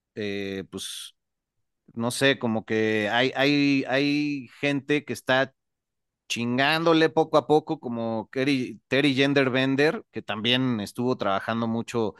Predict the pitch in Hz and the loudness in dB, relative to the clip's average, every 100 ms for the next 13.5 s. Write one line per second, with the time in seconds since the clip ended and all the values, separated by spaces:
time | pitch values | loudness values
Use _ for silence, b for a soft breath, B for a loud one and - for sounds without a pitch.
0 | b b b - 101 107 113 127 131 127 | b b b -8 -4 0 2 4 4 4
1 | 135 131 120 120 135 - 127 113 104 117 | 2 2 2 2 2 2 -2 -2 -6 -4
2 | 127 131 123 110 101 87 _ _ - 113 | 0 2 2 0 -2 -8 _ _ -10 -6
3 | 104 101 98 b b b b _ _ _ | -4 -4 -6 b b b b _ _ _
4 | - - 113 117 113 131 127 135 117 107 | -16 -8 -2 0 0 0 2 0 -2 -4
5 | 110 101 101 113 131 143 110 104 107 127 | -4 -4 -2 2 2 2 0 0 0 0
6 | 147 127 - 110 117 131 - 113 104 - | 0 -2 -4 -2 2 0 -2 -8 -10 -8
7 | 101 110 131 151 b b b 104 127 165 | -4 0 0 -2 b b b -2 2 4
8 | 185 - 180 180 160 131 127 160 175 170 | 4 4 4 2 0 -2 0 2 2 2
9 | 151 135 160 175 180 180 147 135 135 139 | 0 2 0 0 -2 -6 -4 0 0 0
10 | 156 160 135 120 123 147 160 147 139 143 | 2 4 4 2 -2 -2 -4 -4 -8 -4
11 | 147 135 147 117 120 123 139 113 98 - | -4 -2 0 2 2 2 0 -2 -4 -2
12 | 123 139 139 117 131 135 131 131 127 - | -2 0 0 0 0 0 0 0 -2 -2
13 | 123 123 120 127 151 | -2 0 2 0 -2